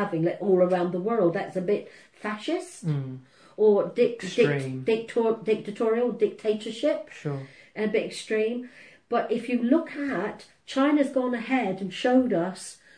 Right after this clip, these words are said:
Speaker 1: what happens if you aren't careful
Speaker 2: Mm.
Speaker 1: and what can happen if you are. So it sort of makes sense.
Speaker 2: It does, but I mean, a lot of people would probably counter by saying,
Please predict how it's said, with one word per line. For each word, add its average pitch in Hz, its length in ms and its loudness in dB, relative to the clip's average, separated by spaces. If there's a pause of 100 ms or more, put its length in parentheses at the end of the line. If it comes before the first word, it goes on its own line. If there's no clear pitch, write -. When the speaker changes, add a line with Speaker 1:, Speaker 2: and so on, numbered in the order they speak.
(100)
Speaker 1:
what 214 280 0
happens 214 760 -2 (260)
if 220 360 -2
you 220 420 -2 (180)
aren't 214 300 -4
careful 247 720 -2 (240)
Speaker 2:
Mm. 139 220 -10 (420)
Speaker 1:
and 208 120 0
what 233 200 2
can 214 100 -6
happen 226 340 -6
if 220 140 -6
you 226 160 -2
are. 160 440 -4 (800)
So 254 420 2
it 262 180 4
sort 311 360 2
of 285 60 6
makes 349 320 2
sense. - 760 -2 (140)
Speaker 2:
It 185 140 -12
does, 175 300 0
but 175 80 -6
I 160 80 -2
mean, 160 480 -2
a 160 240 -6
lot 156 140 2
of 147 80 -8
people 147 260 -6
would 135 100 -8
probably 139 260 -8
counter 139 360 -6
by 135 180 -10
saying, 131 480 -8